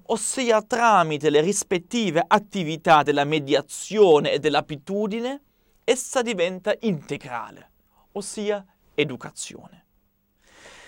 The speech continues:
Il fine dell'educazione non è quindi il semplice apprendimento di formule astratte, ma considera tutti e tre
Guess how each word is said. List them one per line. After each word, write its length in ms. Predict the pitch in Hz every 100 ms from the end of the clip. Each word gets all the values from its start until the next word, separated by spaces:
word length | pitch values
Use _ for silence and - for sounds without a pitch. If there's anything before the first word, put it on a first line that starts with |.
| - _ _ _
Il 140 | -
fine 440 | - - 285 247 156
dell'educazione 1040 | 147 156 151 151 - - 139 110 78 113 _ -
non 180 | 202 277
è 140 | 320
quindi 420 | 226 214 160 151
il 120 | 175
semplice 720 | 170 - 233 175 147 156 - 175
apprendimento 1200 | 185 170 175 165 151 156 156 135 127 127 135 - _
di 100 | -
formule 720 | 156 - 190 139 147 151 135 -
astratte, 920 | 139 - - 170 143 _ - 135 - _ _ _ _ - -
ma 180 | 202
considera 840 | 220 254 233 - 254 254 233 233 220
tutti 500 | - 277 269 - 247
e 180 | - -
tre 400 | 202 180 196